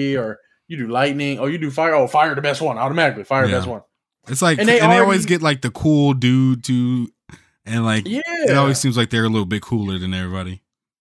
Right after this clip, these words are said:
Speaker 2: Mm-hmm.
Speaker 1: The Fire
Speaker 2: And they
Speaker 1: Nation
Speaker 2: already
Speaker 1: seems
Speaker 2: making
Speaker 1: cooler than everybody in Avatar.
Speaker 2: Man.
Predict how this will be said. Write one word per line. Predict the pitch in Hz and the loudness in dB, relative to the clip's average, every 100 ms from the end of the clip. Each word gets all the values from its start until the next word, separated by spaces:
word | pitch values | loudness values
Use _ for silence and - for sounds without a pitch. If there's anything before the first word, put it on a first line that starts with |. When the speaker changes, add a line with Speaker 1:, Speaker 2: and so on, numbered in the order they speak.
| _ 180 | _ -8
Speaker 2:
Mm-hmm. | 196 185 185 196 220 104 | -6 -4 -4 -6 -8 -12
Speaker 1:
The | |
Fire | - 127 127 | -4 0 2
Speaker 2:
And | 127 | 2
they | 123 | 2
Speaker 1:
Nation | 127 226 | 2 2
Speaker 2:
already | 208 | 2
Speaker 1:
seems | 117 | 0
Speaker 2:
making | 107 107 | 0 -2
Speaker 1:
cooler | 120 113 101 | -2 0 0
than | 95 98 | -2 -4
everybody | 98 95 92 | -4 -4 -4
in | 92 | -4
Avatar. | 98 90 90 87 98 | -6 -8 -10 -12 -12
Speaker 2:
Man. | 151 143 143 147 135 113 110 - | -10 -8 -6 -6 -6 -8 -14 -20